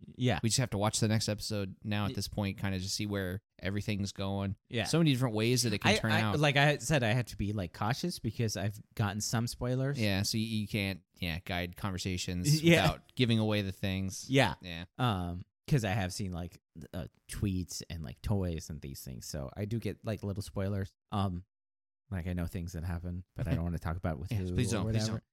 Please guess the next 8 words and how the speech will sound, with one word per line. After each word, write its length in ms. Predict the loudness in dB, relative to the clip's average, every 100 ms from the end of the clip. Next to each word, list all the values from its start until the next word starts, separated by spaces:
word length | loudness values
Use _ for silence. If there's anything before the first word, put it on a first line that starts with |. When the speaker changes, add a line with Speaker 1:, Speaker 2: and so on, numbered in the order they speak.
| -2
Speaker 1:
So, 260 | 6 6 6
anyways, 400 | 6 6 6 0 -10 -2 6
um, 420 | 10 10 6 -2 _ -20 0
so 480 | 8 10 8 6 -2 _ -2
until 200 | 4 4
next 200 | 4 4
time, 300 | 2 2 0 -4 _
uh, 240 | 2 4